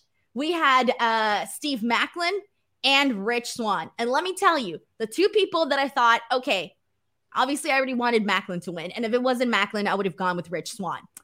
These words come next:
<sighs> Macklin had a really great elimination where he eliminated Swann. I thought that was a really cool elimination. But the final two ended up being Bully Ray and Steve Macklin.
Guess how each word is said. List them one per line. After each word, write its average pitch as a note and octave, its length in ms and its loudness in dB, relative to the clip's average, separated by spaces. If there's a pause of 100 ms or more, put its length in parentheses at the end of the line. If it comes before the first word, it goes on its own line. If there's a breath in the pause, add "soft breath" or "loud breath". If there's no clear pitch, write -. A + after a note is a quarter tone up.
(840)
<sighs> - 920 -14
Macklin E4 380 4
had E4 120 4
a C#4+ 60 2
really C4+ 260 -2
great A#3+ 200 4
elimination A#3 680 -2
where A3+ 180 0
he A#3 160 0
eliminated A3 520 0
Swann. G3+ 380 0
I G#3 80 0
thought G#3 200 -4
that E3+ 120 0
was F#3 140 -4
a F#3 60 -2
really F3+ 280 -2
cool F3+ 180 -2
elimination. F3 640 -4 (760)
But C4 360 4 (540)
the B3 80 -2
final F4 340 2
two C#4 240 0
ended B3 280 2
up G3+ 100 0
being A3 220 0
Bully G#3 240 2
Ray F3+ 400 0
and F3 240 -2
Steve E3+ 280 -6
Macklin. - 360 -12